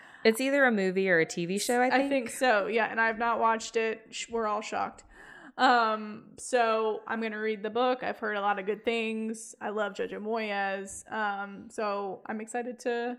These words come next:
Speaker 1: You're gonna cry and
Speaker 2: get
Speaker 1: cry and
Speaker 2: into it.
Speaker 1: cry.
Speaker 2: Yeah. A little emotional, some
Speaker 1: Yeah.
Speaker 2: emotional stuff.
Speaker 1: Yeah, well,
Speaker 2: But she's
Speaker 1: just
Speaker 2: great, so it's gonna be great.
Speaker 1: Yeah, it's, it's all good feelings.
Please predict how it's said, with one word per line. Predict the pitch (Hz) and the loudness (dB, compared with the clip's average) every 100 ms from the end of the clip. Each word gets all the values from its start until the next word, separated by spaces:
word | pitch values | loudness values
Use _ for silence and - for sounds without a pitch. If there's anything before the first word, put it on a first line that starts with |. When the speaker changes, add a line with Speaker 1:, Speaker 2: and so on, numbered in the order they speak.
| 165 | -10
Speaker 1:
You're | 156 | -10
gonna | 151 151 | -12 -12
cry | - | -14
and | 151 | -8
Speaker 2:
get | - | -6
Speaker 1:
cry | 220 | -4
and | 302 | -4
Speaker 2:
into | - - | -4 -4
it. | - | -4
Speaker 1:
cry. | - | -4
Speaker 2:
Yeah. | 240 247 208 - _ - | -2 -2 -6 -14 _ -10
A | |
little | 247 214 | -6 -6
emotional, | - 214 226 247 247 190 196 | -6 -4 -4 -4 -6 -6 -6
some | 240 | -6
Speaker 1:
Yeah. | 226 | -4
Speaker 2:
emotional | 226 320 220 185 | -2 0 0 -2
stuff. | - - 254 - - | -6 -4 -2 -4 -6
Speaker 1:
Yeah, | 381 311 196 | -4 -2 0
well, | 196 | -2
Speaker 2:
But | 214 | -4
she's | 247 | -4
Speaker 1:
just | 277 | -2
Speaker 2:
great, | 233 240 180 | -2 -2 -4
so | 196 | -8
it's | 202 196 - | -8 -10 -10
gonna | 220 | -10
be | |
great. | - - 226 - _ | -10 -8 -10 -12 _
Speaker 1:
Yeah, | 415 175 190 - | 0 0 -2 -8
it's, | 220 220 - - | -10 -8 -12 -6
it's | - - | -4 -2
all | 349 | 0
good | 294 202 180 | 2 0 0
feelings. | - - - 190 - - | -6 -8 -10 -12 -12 -16